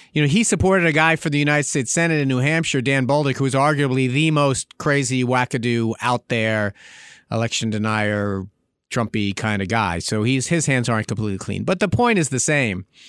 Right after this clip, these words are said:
is that the verdict is in. They've decided that, okay, Trump is the problem. The thing I don't get about this is what made them suddenly notice that Trump was the problem.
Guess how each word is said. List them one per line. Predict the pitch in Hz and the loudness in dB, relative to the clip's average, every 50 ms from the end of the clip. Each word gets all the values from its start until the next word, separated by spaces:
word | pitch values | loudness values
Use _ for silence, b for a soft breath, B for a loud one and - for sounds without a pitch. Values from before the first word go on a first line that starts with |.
| B B B B B B B | B B B B B B B
is | - 139 135 | -2 -2 0
that | 139 156 143 - | 0 0 0 0
the | 170 | 0
verdict | 151 165 190 196 196 175 170 156 - 156 | 2 4 4 4 4 2 0 0 0 0
is | 147 139 156 | 0 2 2
in. | 180 180 113 78 - _ - - _ - | 2 0 0 -4 -8 _ -20 -18 _ -4
They've | 127 127 123 | -4 -4 -2
decided | 117 123 113 - - 127 120 120 120 117 117 117 113 | -2 -4 -4 -2 0 0 0 0 0 0 0 0 0
that, | 120 127 | 0 0
okay, | 139 165 165 - 151 127 120 117 123 123 - _ _ _ _ _ _ _ _ _ - | 0 0 0 0 0 0 2 0 -2 -4 -8 _ _ _ _ _ _ _ _ _ -4
Trump | - 156 147 123 - | -2 -2 0 0 -2
is | 127 117 | -2 -2
the | 120 | -2
problem. | - 127 120 113 110 101 - - - - _ _ _ _ _ _ _ _ _ _ - | -2 0 0 0 0 0 -4 -8 -14 -16 _ _ _ _ _ _ _ _ _ _ -4
The | 165 185 190 180 | -2 -2 -2 -2
thing | 151 - 240 254 254 | -2 -2 -2 0 2
I | 247 220 208 | 2 2 4
don't | 196 190 175 - | 4 2 2 2
get | - 165 160 | 0 0 0
about | 156 123 131 117 107 - | 2 0 0 -2 -2 -4
this | - 104 90 87 - - - - - - _ _ _ _ _ _ _ _ _ _ _ _ _ - | -4 -6 -6 -4 -6 -6 -8 -10 -12 -16 _ _ _ _ _ _ _ _ _ _ _ _ _ -4
is | - 180 165 151 | -2 -2 0 2
what | 175 214 262 262 - - | 2 2 2 0 -2 -2
made | 190 208 220 226 185 - | 0 2 2 2 2 0
them | 202 180 | 0 0
suddenly | - - - 214 214 214 220 202 196 190 185 | 0 0 0 2 2 2 2 2 2 2 2
notice | 170 180 196 160 143 95 - - - - - - _ _ _ _ _ _ _ _ _ _ _ _ | 4 4 2 2 0 -2 -4 -6 -6 -6 -6 -8 _ _ _ _ _ _ _ _ _ _ _ _
that | - 139 135 123 - - | -2 0 0 -2 -2 -2
Trump | - 147 135 123 - - | -2 0 0 -2 -2 -4
was | 131 120 - | -4 -4 -4
the | - 104 | -4 -2
problem. | - 123 110 98 92 - 120 - | -2 0 0 0 -2 -6 -10 -20